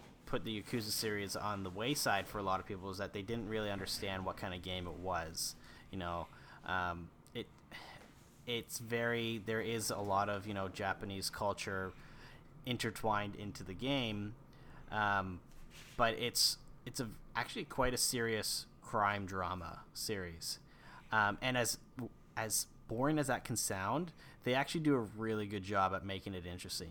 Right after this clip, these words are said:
You know, like, every character is so, like, there's so many layers to each character. Uh, they are all appealing in some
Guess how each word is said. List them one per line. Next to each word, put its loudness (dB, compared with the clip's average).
You -8
know, -6
like, -8
every -2
character -2
is -4
so, 0
like, -6
there's -8
so 0
many 4
layers 0
to -6
each -6
character. -4
Uh, 0
they 0
are 2
all 2
appealing 4
in -2
some 2